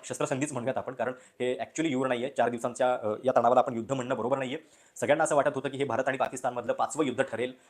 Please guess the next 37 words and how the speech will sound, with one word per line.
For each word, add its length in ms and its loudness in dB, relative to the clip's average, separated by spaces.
एकोणीसशे 340 -6
अठ्ठेचाळीस, 720 -2
एकोणीसशे 260 -12
पासष्ट, 420 -6
एकोणीसशे 400 -8
एकाहत्तर, 380 -2
एकोणीसशे 320 -8
नव्याण्णव 360 -4
आणि 120 -6
त्याच्यानंतर 320 -4
आता 100 -4
दोन 140 -2
हजार 160 0
पंचवीस. 400 -12
पण 100 -8
दोन 100 -2
हजार 140 0
पंचवीसचं 380 -4
हे 80 -2
युद्ध, 180 -4
अ, 40 -6
म्हणजे 260 -2
युद्धजन्य 420 -2
परिस्थिती 400 2
चार 220 4
दिवसामध्ये 360 -2
निवळलेली 320 2
आहे. 320 -2
त्यामुळं 240 8
काही 120 4
लोकांचं 280 6
म्हणणं 160 2
हे 80 4
आहे 140 6
याच्यामध्ये 320 -2
की, 200 -2
अ, 40 -6